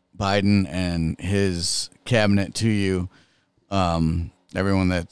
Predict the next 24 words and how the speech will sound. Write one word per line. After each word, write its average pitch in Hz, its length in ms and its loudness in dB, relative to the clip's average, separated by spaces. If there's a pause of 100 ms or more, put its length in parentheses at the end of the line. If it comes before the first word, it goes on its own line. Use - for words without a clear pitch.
that's, - 480 -6
uh, 82 240 -6
surrounding 98 480 0
him 95 300 2
and, 87 260 0 (560)
and, 90 320 0
um, 80 480 -4 (2250)
all 123 160 6
our, 110 260 4
all 123 240 6
of 101 140 0
our 95 100 0
leaders, 80 540 -6
Lord, 78 280 -6
whether 85 240 -4
it 82 80 -12
be 82 260 -4
our, 73 280 -6 (160)
our 80 160 -4
local 98 540 0
city 104 320 -2
government, 95 580 -2
state 101 320 -2
government, 92 540 0